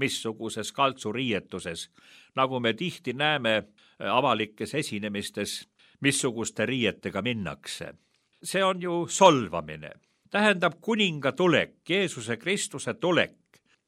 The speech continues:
selleks tuleb ennast ette valmistada ja kui üks osa on oma kodude ettevalmistamine selleks, siis kõige olulisem osa on ette valmistada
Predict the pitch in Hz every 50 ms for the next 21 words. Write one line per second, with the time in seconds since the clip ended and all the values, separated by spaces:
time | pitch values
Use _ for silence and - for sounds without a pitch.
0 | _ _ - - 165 175 170 147 - - - 160 147 143 123 147 156 151 131 -
1 | - - 202 196 - - - 156 135 160 170 160 139 135 117 - - - 127 113
2 | 123 120 117 113 - _ _ _ _ _ _ _ _ 143 147 147 147 175 180 208
3 | 233 226 - - - 208 208 190 - 175 160 160 156 151 156 151 151 139 120 -
4 | - _ _ _ 120 110 117 117 110 107 - 180 196 180 180 165 147 131 151 147
5 | 165 165 - - 139 123 147 160 151 135 131 120 - - 131 127 131 127 127 120
6 | - - 139 139 135 113 113 113 - - - - - _ _ _ _ _ _ _
7 | _ _ _ _ _ _ _ _ - 95 - - - 151 170 156 - 139 151 151
8 | 127 107 110 107 - 107 98 113 135 151 - 123 113 107 101 101 104 101 95 95
9 | - _ _ _ - - - - - - - _ _ _ _ 131 147 143 - -
10 | 120 110 127 147 139 131 131 120 - - 117 107 - 113 104 104 104